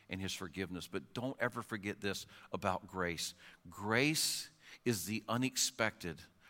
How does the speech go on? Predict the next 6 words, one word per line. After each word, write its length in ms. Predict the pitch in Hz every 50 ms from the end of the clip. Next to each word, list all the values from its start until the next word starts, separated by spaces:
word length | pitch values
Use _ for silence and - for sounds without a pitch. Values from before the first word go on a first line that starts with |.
| - - _ -
unearned, 720 | 113 123 123 123 - 123 117 113 107 98 87 82 73 - - - - - - -
and 140 | 92 101 101 -
undeserved 920 | 98 104 113 120 120 127 123 101 - - 104 98 95 92 87 85 82 - - - - - _ _
favor 640 | - - - 110 101 98 95 80 73 80 80 78 71 - - - _ _ _ _ _ _ _ _ _ _ -
of 160 | 87 76 76
God, 360 | 87 95 85 85 73 71 76